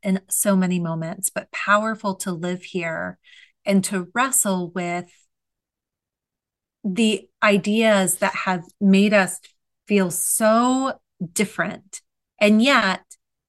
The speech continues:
in everything that matters with the kids when we're on,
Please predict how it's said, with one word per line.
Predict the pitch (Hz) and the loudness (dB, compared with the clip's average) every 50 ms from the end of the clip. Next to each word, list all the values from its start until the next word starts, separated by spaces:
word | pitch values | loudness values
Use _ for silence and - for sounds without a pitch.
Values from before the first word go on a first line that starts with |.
| _ _ _ _ _ _ _ _ _ _ | _ _ _ _ _ _ _ _ _ _
in | 220 214 220 - | 0 0 2 2
everything | 240 226 226 277 277 262 - 285 277 269 262 | 0 0 2 0 0 0 0 0 0 0 2
that | 247 214 - - | 0 0 2 2
matters | 196 190 190 185 190 185 185 185 - - | 2 2 4 2 2 0 0 -2 -4 -6
with | 185 180 - | -6 -8 -6
the | - 180 | -8 -10
kids | 180 - - 185 180 175 170 165 - 202 | -8 -6 -4 -4 -4 -4 -4 -6 -6 -4
when | 190 180 175 175 175 | -4 -4 -2 -2 -4
we're | 170 170 170 170 165 - - - | -4 -4 -4 -4 -4 -6 -6 -8
on, | - 170 170 170 170 170 170 170 165 170 | -8 -6 -6 -4 -6 -6 -6 -6 -8 -10